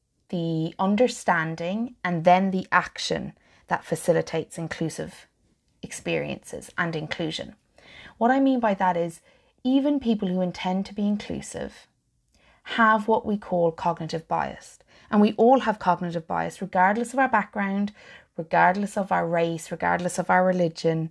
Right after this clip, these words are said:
our gender. Cognitive bias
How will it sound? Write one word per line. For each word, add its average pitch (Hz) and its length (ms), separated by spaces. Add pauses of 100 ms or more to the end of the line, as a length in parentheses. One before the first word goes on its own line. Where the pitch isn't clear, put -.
(440)
our 165 160
gender. 160 560 (380)
Cognitive 247 540
bias 170 540